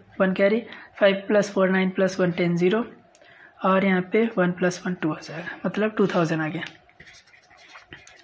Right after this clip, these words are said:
टू थाउजेंड हो जाएगा, is equal to two ए। ठीक है, अब हमें क्या करना है, Divide करना, टू ए,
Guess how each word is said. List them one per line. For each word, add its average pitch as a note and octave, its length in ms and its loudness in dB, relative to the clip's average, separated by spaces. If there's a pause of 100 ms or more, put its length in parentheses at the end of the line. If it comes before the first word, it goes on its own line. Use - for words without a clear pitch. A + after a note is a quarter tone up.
(380)
टू G3+ 100 4
थाउजेंड G3 320 4
हो G3+ 60 2
जाएगा, G3+ 320 0 (280)
is G#3 180 2
equal G#3 340 2
to G#3+ 160 0
two G#3+ 220 0
ए। F#3 100 -4 (920)
ठीक G#3 100 -2
है, F3 100 -4 (800)
अब G#3+ 60 4
हमें A3 200 4
क्या A#3 120 6
करना A3 140 4
है, G#3+ 60 2
Divide G3 360 6
करना, G3 200 4
टू A3 340 0
ए, G#3+ 280 4